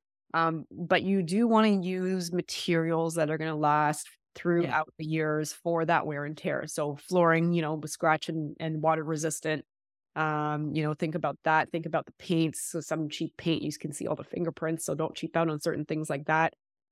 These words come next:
Speaker 1: Um, you know, I think, like, a bathtub, if you're thinking about people with kids, um, if you can fit a bathtub, I think that's good.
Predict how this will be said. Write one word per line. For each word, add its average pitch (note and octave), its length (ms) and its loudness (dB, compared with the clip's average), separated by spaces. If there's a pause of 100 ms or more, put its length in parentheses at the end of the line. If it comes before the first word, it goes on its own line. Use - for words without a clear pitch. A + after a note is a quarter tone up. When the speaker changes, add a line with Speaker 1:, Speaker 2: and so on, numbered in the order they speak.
(140)
Speaker 1:
Um, D#3 480 2
you E3+ 120 2
know, E3 140 6
I D#3 120 6
think, F#3 240 0
like, F3+ 120 2
a F#3+ 60 2
bathtub, F3 480 2
if E3 100 -6
you're D#3+ 100 -4
thinking E3 300 -6
about D#3 320 -2
people E3 240 -4
with - 100 -14
kids, A#3+ 420 6 (340)
um, D#3 380 0
if D#3+ 120 -8
you D#3 80 -6
can D#3 120 -6
fit G#3 140 0
a - 40 4
bathtub, G3 400 2
I F3 80 0
think E3 160 -4
that's D#3+ 300 -4
good. G3 340 8